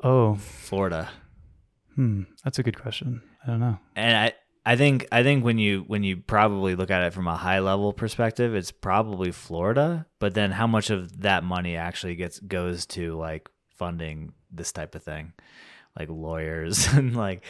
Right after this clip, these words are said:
Speaker 2: who has more firepower, you know, in the end?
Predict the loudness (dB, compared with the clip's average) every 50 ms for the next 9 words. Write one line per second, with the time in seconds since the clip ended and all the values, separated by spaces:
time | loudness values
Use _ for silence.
0 | -14 -6 -2 0 2 2 2 2 2 0 0 -2 -2 -2 -2 -4 -6 -12 -12 -10
1 | -8 -8 -10 -10 -12 -12 -12 -12 -10 -10 -10 -12 -12 -14 -16 -20 -20 -20 -20 -20
2 | -20 -20 -20 -18 -12 -8 -6 -4 -4 -4 -4 -4 -2 0 2 2 2 2 0 -2
3 | -4 -8 -12 -14 -16